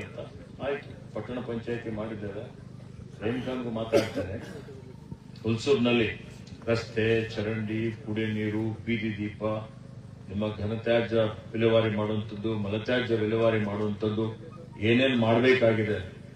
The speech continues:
ಒಂದು ಯೋಜನೆ, ಒಂದು ಮಾಸ್ಟರ್ ಪ್ಲಾನ್ ಮಾಡಿ, ಆ ಮಾಸ್ಟರ್ ಪ್ಲಾನ್ ಪ್ರಕಾರ ನೀವೆಲ್ಲ ಸಹಕಾರ ಮಾಡಿ. ಇವತ್ತು ಅದಕ್ಕೆ ಮುಂದಾಲೋಚನೆ ಇಟ್ಕೊಂಡು ಅದರೊಂದು ಯೋಜನೆಯನ್ನು ಸಿದ್ಧಪಡಿಸೋಣ. ಯೋಜನೆ ಸಿದ್ಧಪಡಿಸಿ ಒಂದೇ ಸಲ,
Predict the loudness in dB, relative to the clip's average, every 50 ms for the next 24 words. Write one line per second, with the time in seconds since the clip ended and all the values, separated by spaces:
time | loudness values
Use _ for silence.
0 | -12 -8 -8 -2 0 4 6 6 6 6 6 4 4 4 2 2 2 2 0 2
1 | 0 0 0 2 2 2 2 2 0 0 0 0 -2 -2 -4 -6 -8 -14 -16 -16
2 | -16 -18 -16 -12 -4 -2 2 4 4 4 4 2 0 0 0 0 2 2 4 4
3 | 2 2 2 0 2 4 4 4 4 4 4 4 4 4 4 4 6 4 4 4
4 | 2 0 -2 0 2 2 2 2 2 0 -2 -2 -2 -4 -6 -8 -10 -14 -16 -16
5 | -16 -14 -14 -8 -4 0 2 2 0 0 -4 -8 -8 -8 -10 -16 -16 -16 -10 -4
6 | -2 0 0 0 0 _ _ _ _ -10 0 0 2 2 4 2 2 2 2 4
7 | 6 6 6 6 4 4 2 0 0 2 2 0 0 -2 -2 0 0 2 4 4
8 | 2 2 -2 -8 -12 -14 -14 -14 -16 -10 -4 0 2 2 4 4 4 4 4 8
9 | 8 8 8 8 4 2 2 4 2 0 0 -2 0 0 0 2 2 0 -2 -2
10 | -2 -2 -2 -2 -2 -4 -6 -8 -12 -16 -16 -18 -18 -18 -12 -2 4 4 4 4
11 | 4 0 -2 -2 -2 0 0 0 0 0 -4 -4 -2 0 0 2 4 4 6 8
12 | 10 10 10 10 8 4 4